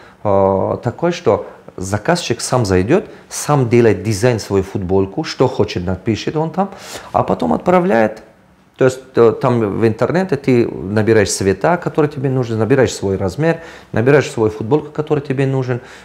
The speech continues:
какой ты его хочешь видеть и так далее, дизайн и так далее, индивидуально.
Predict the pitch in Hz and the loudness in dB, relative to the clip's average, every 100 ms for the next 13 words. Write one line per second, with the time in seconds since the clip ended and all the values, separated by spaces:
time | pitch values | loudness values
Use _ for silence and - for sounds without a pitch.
0 | - - - 135 - 98 95 95 - 107 | -12 -6 -2 0 0 0 0 0 0 -2
1 | - - 120 156 139 - 117 117 98 - | -2 -6 -4 -4 -6 -4 -2 0 -2 -4
2 | - - 110 98 107 110 117 - 104 92 | -14 -4 -2 0 0 -2 -6 -4 -2 -2
3 | - 139 139 131 113 95 | 2 2 4 4 2 0